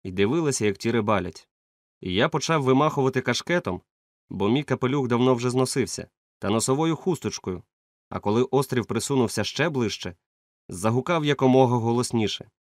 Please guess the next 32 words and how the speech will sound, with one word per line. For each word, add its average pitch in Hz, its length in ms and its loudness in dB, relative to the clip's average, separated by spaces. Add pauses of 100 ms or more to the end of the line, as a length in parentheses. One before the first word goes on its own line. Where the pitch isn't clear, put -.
(1000)
Придивляючись, 123 840 0
я 107 160 0
побачив 131 500 0
натовп, 117 520 0 (240)
що - 220 -2
юрмився 120 500 2
на 120 100 4
найближчому 113 580 0
боці. 123 420 -4 (480)
З 92 220 -8
того, 156 300 0
як 147 180 0
вони 139 220 2
показували 135 540 2
на 123 100 4
мене 131 260 4
пальцями 113 560 -2 (160)
один 107 280 2
одному, 92 380 0 (360)
я 98 240 -2
зрозумів, 143 460 2
що - 160 -4
вони 107 200 4
побачили 131 500 0
мене, 147 300 0 (240)
хоч 113 300 -6
і 113 60 2
не 110 100 2
озивались 107 500 0
на 110 60 0
мої 104 220 0
вигуки. 107 460 -4